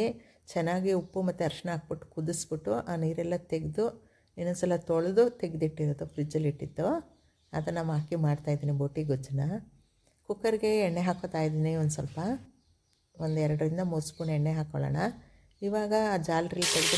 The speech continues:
ಮತ್ತೆ ಇನ್ನೊಂದ್ಸಲ ತೊಳೆದೆ ನಾನು. ಕೈಯೂ ಹಾಕಲ್ಲ ನಾನು, ಹಾಗೆ ತೊಳೆದ್ಬಿಟ್ಟು ಜಾಲರಿಲಿ ತೆಗೆದು ಹಾಕ್ತಾಯಿದ್ದೀನಿ. ಚೆನ್ನಾಗಿ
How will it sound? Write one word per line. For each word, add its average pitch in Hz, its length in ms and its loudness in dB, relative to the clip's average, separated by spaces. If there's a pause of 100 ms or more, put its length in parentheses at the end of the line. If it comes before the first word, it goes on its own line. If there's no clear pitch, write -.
ಮತ್ತೆ - 300 2
ಇನ್ನೊಂದ್ಸಲ 190 380 6 (120)
ತೊಳೆದೆ 151 300 6 (100)
ನಾನು. 147 220 4 (560)
ಕೈಯೂ 202 420 6 (440)
ಹಾಕಲ್ಲ 160 260 2 (100)
ನಾನು, 151 140 6 (100)
ಹಾಗೆ 156 220 4 (100)
ತೊಳೆದ್ಬಿಟ್ಟು 156 520 2 (640)
ಜಾಲರಿಲಿ 160 480 4
ತೆಗೆದು 156 320 2 (340)
ಹಾಕ್ತಾಯಿದ್ದೀನಿ. 143 680 0 (3000)
ಚೆನ್ನಾಗಿ 185 380 2